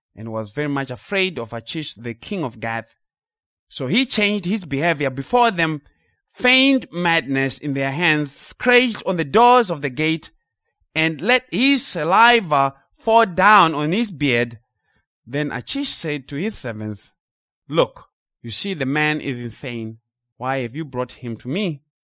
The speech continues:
Have I need of madmen, that you have brought this fellow to play the madman in my presence? Shall this fellow come into my house?"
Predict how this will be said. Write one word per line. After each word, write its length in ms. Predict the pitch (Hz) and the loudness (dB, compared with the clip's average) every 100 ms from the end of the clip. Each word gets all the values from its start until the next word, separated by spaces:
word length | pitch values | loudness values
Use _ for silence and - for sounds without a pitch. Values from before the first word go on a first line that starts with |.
| _ _ | _ _
Have 180 | 117 117 | -14 -4
I 240 | 147 160 156 | 0 0 0
need 340 | 143 135 123 | -2 -4 -6
of 180 | - 113 | -10 -8
madmen, 640 | 131 135 80 104 101 101 _ _ _ _ _ _ _ | -6 -6 -6 -10 -10 -14 _ _ _ _ _ _ _
that 240 | 120 131 | -6 -4
you 60 | 120 | -4
have 140 | 110 | -8
brought 280 | 117 135 117 | -4 -4 -4
this 200 | 135 123 | -6 -6
fellow 520 | - 117 107 104 107 _ _ _ _ | -8 -8 -8 -8 -12 _ _ _ _
to 80 | - | -20
play 340 | 107 147 135 135 | -10 -4 -2 -2
the 120 | 110 | -2
madman 560 | 120 123 87 107 104 | -4 -4 -6 -6 -6
in 120 | 98 123 | -6 -6
my 140 | 110 | -6
presence? 680 | - 98 90 95 98 - _ _ _ _ _ | -8 -16 -14 -16 -16 -20 _ _ _ _ _
Shall 260 | - 113 | -14 -12
this 340 | 117 156 160 - | -6 -4 -4 -6
fellow 340 | - 123 117 | -6 -4 -4
come 360 | 113 143 135 95 | -6 -8 -8 -8
into 180 | 131 107 | -10 -12
my 160 | 101 | -16
house?" 640 | 90 90 85 - - - | -16 -18 -18 -18 -18 -20